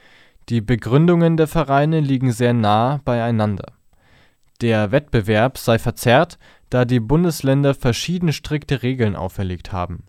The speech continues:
Während andere Vereine im Moment trainieren können, sei das in Jena mindestens bis zum dritten Mai nicht möglich. Weiter bedeuten sogenannte Geisterspiele, also Spiele ohne Publikum, wie sie der Deutsche Fußballbund vorschlägt,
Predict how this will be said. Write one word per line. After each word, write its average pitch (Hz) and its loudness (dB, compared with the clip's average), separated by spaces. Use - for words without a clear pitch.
Während 117 0
andere 156 2
Vereine 135 2
im 123 0
Moment 113 0
trainieren 120 0
können, 160 0
sei 120 0
das 120 -2
in 117 -2
Jena 135 2
mindestens 135 -2
bis - -4
zum 117 -4
dritten 123 -6
Mai 104 0
nicht 127 -4
möglich. 127 -2
Weiter 127 6
bedeuten 123 4
sogenannte 123 2
Geisterspiele, 117 0
also 107 0
Spiele 117 0
ohne 135 4
Publikum, 135 0
wie 117 -2
sie 113 0
der 107 0
Deutsche 113 -2
Fußballbund 113 -4
vorschlägt, 113 -2